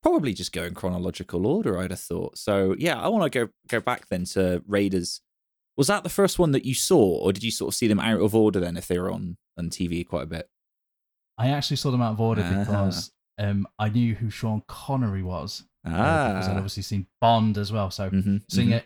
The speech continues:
Speaker 2: a, an old Sean Connery and my dad saying, "Oh, that's Bond." And I was like, "Oh, yeah,
Speaker 1: Mm.
Speaker 2: he's, he's old. What's go-, what's he doing? Oh, what's this? He's fighting Nazis. I'm in."
Speaker 1: Yeah, yeah, yeah.
Speaker 2: <laughs> So, so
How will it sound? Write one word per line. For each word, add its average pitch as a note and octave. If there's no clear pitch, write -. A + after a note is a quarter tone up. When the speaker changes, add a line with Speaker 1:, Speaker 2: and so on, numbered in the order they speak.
Speaker 2:
a, G#2+
an A2+
old A#2
Sean G#2+
Connery A2
and F#2+
my F#2+
dad G2+
saying, G2
"Oh, D#3
that's -
Bond." C#3+
And G#2+
I A2
was A2
like, B2
"Oh, B2
yeah, A2+
Speaker 1:
Mm. G2+
Speaker 2:
he's, C3
he's C#3+
old. D#3
What's C3+
go-, A#2+
what's D3+
he E3
doing? C#3+
Oh, D#3
what's D3+
this? E3
He's -
fighting C4+
Nazis. F#3
I'm F3+
in." D#3
Speaker 1:
Yeah, C3+
yeah, F#3+
yeah. B3
Speaker 2:
<laughs> -
So, -
so F#3+